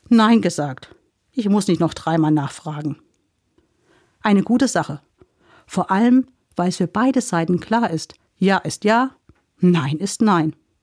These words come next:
So wie es schon in der Bibel heißt. So hat Jesus den Menschen gesagt, "Eure Rede aber sei Ja, Ja, Nein, Nein. Was darüber ist,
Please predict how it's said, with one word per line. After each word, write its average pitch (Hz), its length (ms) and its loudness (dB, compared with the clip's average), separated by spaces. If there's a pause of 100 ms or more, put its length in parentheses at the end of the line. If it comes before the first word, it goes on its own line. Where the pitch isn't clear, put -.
(580)
So 240 240 0
wie 190 60 2
es 180 100 -2
schon 196 100 0
in 220 40 2
der 220 80 0
Bibel 208 340 0
heißt. 156 300 -6 (560)
So - 160 -2
hat 202 140 -4
Jesus 240 300 0
den 180 140 0
Menschen 208 260 2
gesagt, 160 440 -6 (580)
"Eure 185 320 -2
Rede 220 300 0
aber 180 200 -2
sei 165 360 -2 (260)
Ja, 156 200 0
Ja, 175 360 0 (400)
Nein, 180 320 4
Nein. 156 280 0 (760)
Was 202 160 -4
darüber 202 380 0
ist, - 260 -6